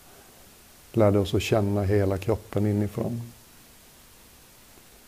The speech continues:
Kanske la vi märke till att gränserna inte är lika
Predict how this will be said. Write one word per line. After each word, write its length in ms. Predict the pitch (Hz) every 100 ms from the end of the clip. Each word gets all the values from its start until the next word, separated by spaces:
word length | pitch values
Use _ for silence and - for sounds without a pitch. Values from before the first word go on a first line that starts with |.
| - - -
Kanske 320 | - 110 92
la 120 | 107 98
vi 120 | 104
märke 380 | 104 98 98 107
till 160 | 104
att 200 | 101 98
gränserna 680 | 110 104 104 101 107 101 101
inte 180 | 101 104
är 40 |
lika 440 | 104 98 - 101